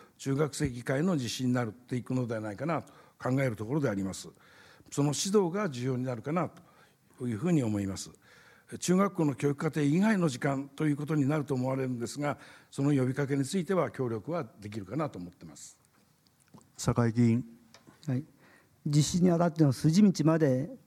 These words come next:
Speaker 3: 詳しく指し示していただきありがとうございます。えー、中学生議会について、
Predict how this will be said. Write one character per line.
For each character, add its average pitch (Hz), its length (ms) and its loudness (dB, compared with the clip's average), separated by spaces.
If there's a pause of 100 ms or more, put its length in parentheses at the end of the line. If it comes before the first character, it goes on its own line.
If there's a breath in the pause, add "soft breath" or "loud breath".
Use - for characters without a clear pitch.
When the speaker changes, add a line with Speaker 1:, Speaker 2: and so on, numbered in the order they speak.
Speaker 3:
詳 165 200 4
し - 120 -4
く 139 140 2
指 135 180 2
し 156 160 0
示 165 220 6
し - 40 -4
て - 120 0
い 120 40 2
た 147 120 0
だ 131 100 2
き 131 260 2
あ - 80 -4
り 151 80 4
が 147 100 4
と 131 120 -2
う - 40 0
ご 110 60 -2
ざ 117 100 -4
い 113 60 0
ま 120 100 0
す。 - 140 -10 (1080 soft breath)
え 156 640 4
ー、 147 60 -12
中 185 120 2
学 214 200 4
生 220 180 2
議 208 260 0
会 175 220 4
に 131 160 4
つ - 180 -8
い 151 100 0
て、 143 320 2